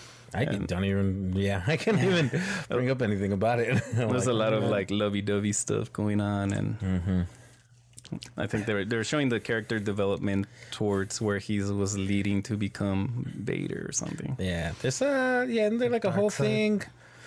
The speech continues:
Speaker 1: about if Phantom Menace did a lot better, then, you know, the story probably would have went, went different, or Star Wars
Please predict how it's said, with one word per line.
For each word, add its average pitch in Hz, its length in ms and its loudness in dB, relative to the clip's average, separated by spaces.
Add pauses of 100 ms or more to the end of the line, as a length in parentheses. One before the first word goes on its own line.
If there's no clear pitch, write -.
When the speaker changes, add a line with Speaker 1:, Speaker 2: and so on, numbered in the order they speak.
(220)
Speaker 1:
about 139 360 2
if 160 200 0
Phantom 180 600 0
Menace 185 380 2
did 165 220 0
a 170 40 2
lot 165 260 2
better, 175 280 4
then, 139 380 2 (1500)
you 120 140 2
know, 101 80 4
the 98 100 0
story 127 320 2
probably 139 280 2
would 135 100 2
have 131 80 4
went, 135 180 0
went 135 200 0
different, 143 400 0
or 98 260 0 (260)
Star 127 280 2
Wars 139 440 0